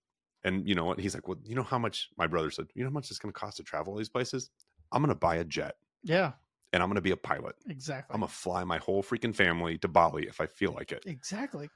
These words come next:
Speaker 1: he's like, "Do you know how much jets are?" "I do. Here's one I want. It's four point six million dollars."
Speaker 2: <laughs> Exactly.
Speaker 1: "Do you know how much it costs to maintain it?" "Roughly two and a half million dollars a year."
Speaker 2: Yeah. So you
Speaker 1: I
Speaker 2: go-,
Speaker 1: already know.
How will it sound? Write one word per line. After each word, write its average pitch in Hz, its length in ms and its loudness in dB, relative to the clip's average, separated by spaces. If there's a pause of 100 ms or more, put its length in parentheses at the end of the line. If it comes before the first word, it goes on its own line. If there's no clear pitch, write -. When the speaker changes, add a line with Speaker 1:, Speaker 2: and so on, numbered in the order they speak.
(140)
Speaker 1:
he's 107 140 -4
like, 90 120 -4
"Do 123 60 -8
you 110 40 -6
know 98 60 -6
how - 60 -4
much 131 160 -6
jets 101 240 2
are?" 160 240 -2 (280)
"I 135 120 0
do. 120 180 6
Here's 92 200 -2
one 104 140 4
I 98 60 6
want. 92 220 4
It's 67 120 -8
four 98 160 0
point 92 200 0
six - 200 0
million 80 240 2
dollars." - 420 2
Speaker 2:
<laughs> - 0 -
Exactly. 156 680 -2
Speaker 1:
"Do - 60 -18 (200)
you - 20 0
know 87 100 0
how 95 40 -2
much 101 140 0
it - 60 -2
costs 92 200 4
to 92 60 0
maintain 92 360 2
it?" 135 120 0 (300)
"Roughly 110 260 2
two - 140 0
and 95 80 2
a 92 40 -2
half 92 140 -4
million 90 180 2
dollars 82 200 -2
a 87 60 -4
year." - 240 -12
Speaker 2:
Yeah. 226 280 0
So - 160 0
you 160 60 0
Speaker 1:
I 147 80 2
Speaker 2:
go-, 135 40 6
Speaker 1:
already 143 180 8
know. 82 280 2